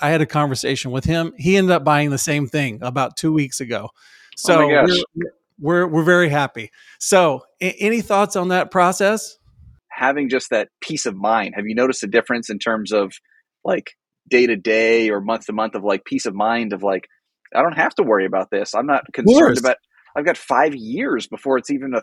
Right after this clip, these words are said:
Speaker 2: thought that
Speaker 1: Of
Speaker 2: has to enter
Speaker 1: course.
Speaker 2: my
Speaker 1: I feel
Speaker 2: mind."
Speaker 1: like I, I'm li-, living for free. It's amazing.
Speaker 2: I just love that part, that it frees up some headspace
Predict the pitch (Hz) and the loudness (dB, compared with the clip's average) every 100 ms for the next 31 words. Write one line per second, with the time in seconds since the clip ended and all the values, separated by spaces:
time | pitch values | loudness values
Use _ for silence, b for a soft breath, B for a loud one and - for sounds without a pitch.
0 | - 123 120 - 175 127 220 262 214 139 | -4 -4 -4 -4 -2 0 4 4 4 2
1 | 143 170 180 202 190 185 196 190 165 180 | 2 4 4 6 4 2 0 -2 0 0
2 | 180 170 185 - 175 196 196 185 180 156 | 0 0 -2 0 4 4 4 2 0 0
3 | 180 202 302 101 - 147 123 160 175 247 | 2 4 2 -2 -4 -8 -2 0 4 4
4 | 214 107 107 _ _ - B B B B | 2 -4 -10 _ _ -20 B B B B
5 | B - 214 233 - 143 107 110 - 92 | B 0 2 2 2 4 4 2 0 -4
6 | 98 107 - - 180 160 160 - 113 110 | -2 -4 -4 -4 -2 0 -2 -2 0 0
7 | 104 - 170 95 - | 0 -2 -2 -2 -8